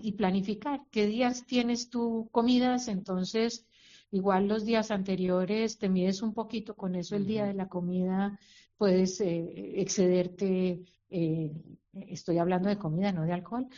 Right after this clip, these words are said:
Speaker 1: <laughs>
Speaker 2: <laughs>
Speaker 1: de alguna manera, ¿sí? Eh, pero de todas maneras siempre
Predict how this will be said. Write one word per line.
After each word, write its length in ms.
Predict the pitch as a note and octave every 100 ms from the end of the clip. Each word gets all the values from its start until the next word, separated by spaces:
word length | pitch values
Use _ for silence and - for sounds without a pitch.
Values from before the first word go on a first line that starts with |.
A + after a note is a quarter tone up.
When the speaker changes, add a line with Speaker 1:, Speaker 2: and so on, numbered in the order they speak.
| - -
Speaker 1:
<laughs> 640 | G#3 - G3+ F#3 - F3+ D3
Speaker 2:
<laughs> 440 | A3 D3 G#4+ A#3
Speaker 1:
de 200 | F#3+ F#3
alguna 360 | F#3 F3+ F3+ F3
manera, 540 | F3+ D#3+ E3 D3+ D3+
¿sí? 300 | D3+ B3+ F#4+ - - - - - _ -
Eh, 640 | G3 F#3 F3 E3 D#3+ D#3 D#3 E3
pero 220 | - G#3+ G#3
de 100 | G3+
todas 240 | F#3+ F#3+
maneras 420 | G#3 F#3 F3+ G3
siempre 640 | G3 G3+ F#3+ G3 G3 G3+